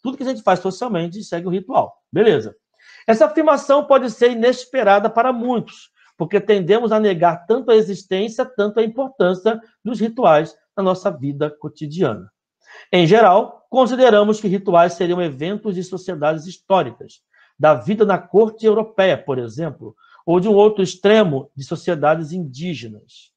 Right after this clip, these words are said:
Entre nós, a inclinação inicial é diminuir sua relevância. De quê? Dos rituais sociais, tá?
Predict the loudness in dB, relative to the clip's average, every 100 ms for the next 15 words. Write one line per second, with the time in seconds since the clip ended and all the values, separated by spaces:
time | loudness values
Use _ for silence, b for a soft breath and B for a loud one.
0 | _ _ _ _ _ _ B B 0 0
1 | 2 2 6 6 4 0 -2 -2 -6 -4
2 | -4 -2 -4 -2 -4 -6 -8 -8 -8 0
3 | 2 2 0 b b -8 -6 -4 -6 -4
4 | -2 -2 -4 -6 -2 -4 -2 -4 -4 -18
5 | -20 _ _ -12 -4 2 2 0 -10 -8
6 | -6 -4 2 4 4 0 -8 -4 -4 -4
7 | -6 -6 -6